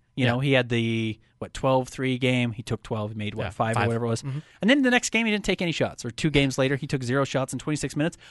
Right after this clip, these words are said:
Speaker 1: I don't hate that. That means he just was playing the way the teams want him to play.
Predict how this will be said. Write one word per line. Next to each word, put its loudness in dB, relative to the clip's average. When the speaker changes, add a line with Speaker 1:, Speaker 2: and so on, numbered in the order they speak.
Speaker 1:
I 8
don't 4
hate 4
that. -4
That 2
means 4
he 2
just 4
was -2
playing 4
the 2
way 6
the -2
teams -2
want 2
him 0
to -8
play. -12